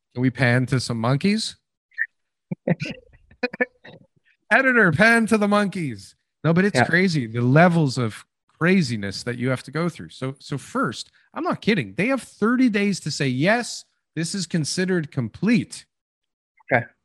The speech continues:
Speaker 2: But you've, your application's in, so you're waiting the thirty days right now.
Speaker 1: I am hoping it's complete. Now, what I gather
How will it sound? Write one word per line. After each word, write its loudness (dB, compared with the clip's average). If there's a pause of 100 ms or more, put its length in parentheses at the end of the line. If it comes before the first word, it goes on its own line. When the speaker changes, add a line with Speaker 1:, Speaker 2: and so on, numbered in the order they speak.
Speaker 2:
But 4
you've, 8
your 10
application's 6
in, 2 (340)
so 0
you're 6
waiting 6
the 4
thirty 4
days 4
right 2
now. -6 (560)
Speaker 1:
I -4
am -4
hoping 4
it's -6
complete. -14 (360)
Now, 0
what 2
I 2
gather 0